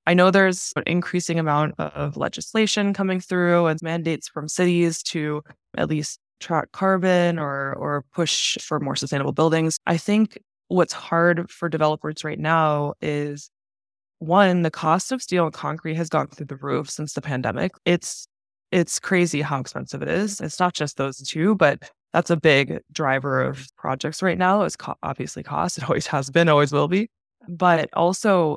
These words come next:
it's really hard to meet these sustainability goals with a traditional way of building. You simply can't do it in some cases. And so a lot of the conversations we're having is, "We don't know how to meet our mandates. Can you help us?"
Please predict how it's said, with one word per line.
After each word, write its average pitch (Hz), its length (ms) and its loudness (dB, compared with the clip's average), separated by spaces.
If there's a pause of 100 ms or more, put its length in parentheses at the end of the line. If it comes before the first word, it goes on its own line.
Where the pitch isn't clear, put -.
it's - 120 -14
really 170 340 -2
hard 160 400 -2
to 170 100 -6
meet 151 220 -2
these 160 160 -6
sustainability 151 600 2
goals 139 280 -2
with - 100 -6
a 151 40 -4
traditional 143 560 -2
way 143 200 2
of 135 140 -2
building. 147 480 -2
You 175 140 -2 (260)
simply 202 320 0
can't - 420 -6 (140)
do 160 160 -6
it - 200 -6 (140)
in 147 140 -8
some 135 180 -10
cases. - 580 -10
And 151 200 -2
so 151 320 2 (420)
a - 80 0
lot 160 200 6
of 196 380 2
the 165 100 -4
conversations 156 540 -6
we're 139 80 -8
having 156 360 2
is, 147 180 -4
"We 165 160 0
don't 196 140 6
know 175 100 4
how 151 220 0
to 151 80 0
meet 143 180 -4
our 127 80 -2
mandates. - 580 -6 (120)
Can 190 160 0
you 175 80 -2
help - 280 0
us?" - 300 -4